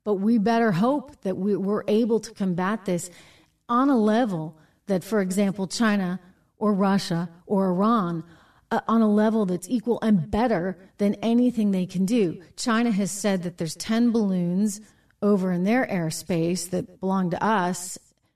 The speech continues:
I hope there are. <laughs> I mean, really, I hope we're doing every single thing possible. Because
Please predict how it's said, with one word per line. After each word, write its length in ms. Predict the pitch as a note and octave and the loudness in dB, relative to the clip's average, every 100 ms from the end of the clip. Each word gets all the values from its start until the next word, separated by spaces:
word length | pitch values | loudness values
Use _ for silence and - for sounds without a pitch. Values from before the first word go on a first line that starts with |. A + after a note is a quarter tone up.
| _ _ _ | _ _ _
I 60 | - | -2
hope 380 | D3 C4+ D#4+ - | 0 0 -2 -4
there 220 | A4 F3 | -2 -2
are. 400 | E3+ D#3+ D4 - D#4 | -4 -4 -4 -6 -18
<laughs> 120 | - - | -8 0
I 140 | G4 G#4+ | 2 2
mean, 260 | A4 C4 | 2 4
really, 560 | B3+ F4 C#5+ D4 A#3 C#4+ - - - | 4 4 4 4 2 0 -8 -12 -4
I 180 | - A4 | 0 2
hope 220 | D4 A3+ | 2 0
we're 80 | A3 | 2
doing 300 | B3+ B3 A#3+ B3 | 2 2 -2 0
every 560 | C#4+ B3+ C#4+ D#4+ D#4+ | 0 0 0 -2 -4
single 640 | D#4 B3 A#3+ A#3+ A#3+ A#3+ B3 | -4 0 2 2 0 -6 -6
thing 380 | A3 F#3+ F3+ G3 - - _ | -2 0 0 -4 -8 -20 _
possible. 720 | - C4+ C#4+ A#3 E3 C#3 - _ _ _ _ _ _ _ - | -2 0 0 -2 -4 -6 -12 _ _ _ _ _ _ _ -6
Because 680 | A3 - A3+ A3 G3 F#3+ | -4 0 2 2 0 -4